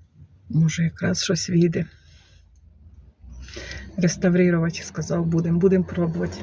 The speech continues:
Будем пробувати, каже. Це був залічений. Я пломбу показала там, де вона в мене,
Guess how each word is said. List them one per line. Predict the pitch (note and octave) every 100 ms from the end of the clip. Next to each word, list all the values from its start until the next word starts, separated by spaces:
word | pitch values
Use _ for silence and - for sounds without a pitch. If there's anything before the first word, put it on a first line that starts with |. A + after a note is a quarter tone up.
| -
Будем | F3+ F3 E3+
пробувати, | F#3 G3+ G#3+ G3+ -
каже. | F#3+ F3+ E3+ F3+ - - - - - - - - - - - G3
Це | F#3
був | E3+ F3
залічений. | E3 E3+ G3+ - G3+ F#3+ F3 F3 - - E3
Я | E3 D#3+
пломбу | - G#3 G3+ -
показала | F3+ F#3 F3 F3+ E3
там, | E3 E3
де | D#3+ E3 - - - - - - - - - - -
вона | - E3+ E3 D#3+
в |
мене, | E3 E3 D#3+